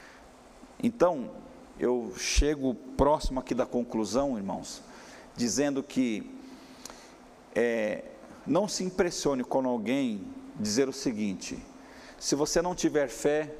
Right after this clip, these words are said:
venha e ore com a minha fé." Ninguém se orgulha de ter fé. Ninguém que de fato é um filho se orgulha de ter uma fé grande.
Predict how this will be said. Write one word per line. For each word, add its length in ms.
venha 440
e 140
ore 200
com 240
a 60
minha 240
fé." 320
Ninguém 360
se 180
orgulha 460
de 100
ter 240
fé. 380
Ninguém 260
que 140
de 120
fato 300
é 40
um 80
filho 440
se 220
orgulha 320
de 80
ter 160
uma 160
fé 220
grande. 500